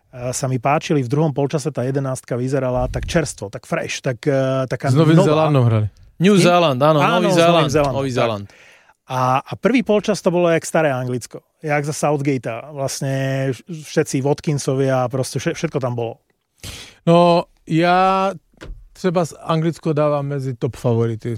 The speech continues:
Speaker 2: Ja nesúhlasím s tom mačem. Lebo všetci tí kľúčoví hráči mali fantastickou sezónu. Kane hral v semifinále Ligy mistrov, Rodgers hral, eh,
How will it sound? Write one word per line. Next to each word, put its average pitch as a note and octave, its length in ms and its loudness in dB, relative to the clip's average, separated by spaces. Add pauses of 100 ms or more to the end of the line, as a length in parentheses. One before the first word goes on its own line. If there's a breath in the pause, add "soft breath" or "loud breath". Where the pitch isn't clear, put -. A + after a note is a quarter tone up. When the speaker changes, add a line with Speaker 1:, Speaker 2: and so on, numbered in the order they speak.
Speaker 2:
Ja C3+ 220 0
nesúhlasím B2+ 480 -2
s A#2 80 -4
tom B2 120 -4
mačem. B2+ 280 -12 (520 soft breath)
Lebo D3 540 2
všetci - 360 -4
tí D3+ 240 0
kľúčoví D3+ 420 -2
hráči C#3 300 0
mali C3+ 160 0
fantastickou B2+ 580 -4
sezónu. A#2 560 -4 (120)
Kane D3 280 4
hral C#3 200 4
v - 120 -6
semifinále B2 500 0
Ligy A#2 220 -2
mistrov, A2+ 460 -6 (260 loud breath)
Rodgers C#3+ 500 2
hral, C3 400 2
eh, A#2+ 720 -2